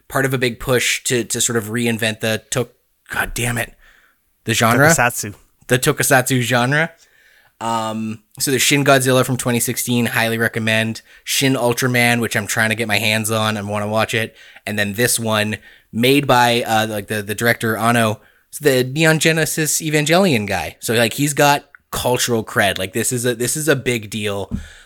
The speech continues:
Speaker 1: Uh, and the thing I was, I was trying to think of something to liken it to that wasn't necessarily a Marvel or a D C thing. And the whole history of Kamen Rider has big Doctor Who vibes to me.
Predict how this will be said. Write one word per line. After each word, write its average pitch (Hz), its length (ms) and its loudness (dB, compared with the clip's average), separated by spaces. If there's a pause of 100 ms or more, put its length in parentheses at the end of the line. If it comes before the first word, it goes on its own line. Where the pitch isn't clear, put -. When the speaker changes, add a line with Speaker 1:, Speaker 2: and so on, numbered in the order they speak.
(140)
Speaker 1:
Uh, 113 220 4
and 123 140 -2
the 117 60 0
thing 147 220 2
I 175 40 4
was, 170 180 4
I 110 60 -6
was 117 80 -2
trying 151 160 2
to 147 40 -2
think 160 140 -2
of 151 60 -2
something 143 280 0
to 139 100 2
liken 113 340 0
it 127 140 0
to 135 160 2
that 123 100 4
wasn't 110 320 -4
necessarily 110 600 0
a 107 60 0
Marvel 107 340 -2
or 110 80 -2
a 110 60 -2
D 107 180 -8
C 104 240 -6
thing. 151 340 -2 (680)
And 117 180 -4
the 117 100 0
whole 135 340 2
history 160 320 -2
of 151 80 0
Kamen 117 360 -4
Rider 139 300 2
has 127 240 -2
big 110 560 -6
Doctor 104 400 -2
Who 104 300 -8
vibes 92 680 -6
to 110 120 -4
me. 92 380 -8